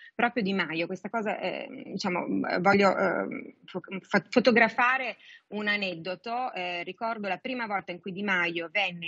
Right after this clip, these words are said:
in uno studio di un talk show, parliamo di otto anni fa, era un ragazzo, veniva in una puntata, ehm, di Michele Santoro proprio sulla sette, Servizio Pubblico, a parlare della Terra dei Fuochi,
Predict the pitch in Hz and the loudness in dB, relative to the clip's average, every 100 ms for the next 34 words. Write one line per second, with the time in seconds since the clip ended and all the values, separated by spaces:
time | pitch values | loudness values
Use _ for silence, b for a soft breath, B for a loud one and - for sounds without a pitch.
0 | 170 190 196 190 277 269 180 180 190 180 | -8 -8 -6 0 8 10 10 6 6 4
1 | - 175 156 170 160 185 196 180 165 190 | 4 4 4 4 4 2 2 -4 -4 -6
2 | 175 _ 185 165 180 175 170 - 196 185 | -8 _ -12 -6 -2 -2 -4 0 2 2
3 | 175 B B B B 208 214 202 185 175 | 0 B B B B -2 -2 0 -2 -2
4 | 190 185 190 208 196 185 170 180 170 165 | -6 -8 -6 -4 -6 -10 -12 -8 -8 -8
5 | 170 165 165 175 185 175 165 - _ _ | -12 -12 -12 -8 -6 -4 -4 -6 _ _
6 | _ _ _ - - 180 170 - 180 170 | _ _ _ -12 -10 -8 -8 -8 -8 -8
7 | 160 160 165 180 180 175 185 - 196 170 | -6 -4 -4 -2 -2 -2 -4 0 0 0
8 | 180 180 - 175 175 220 180 - 175 208 | -4 -4 -2 -2 0 0 0 -4 -4 -2
9 | 202 247 233 180 185 190 214 190 175 190 | 0 0 0 0 0 0 0 -2 -2 -4
10 | 190 170 170 - 160 - 220 | -4 -6 -8 -8 -10 -8 -8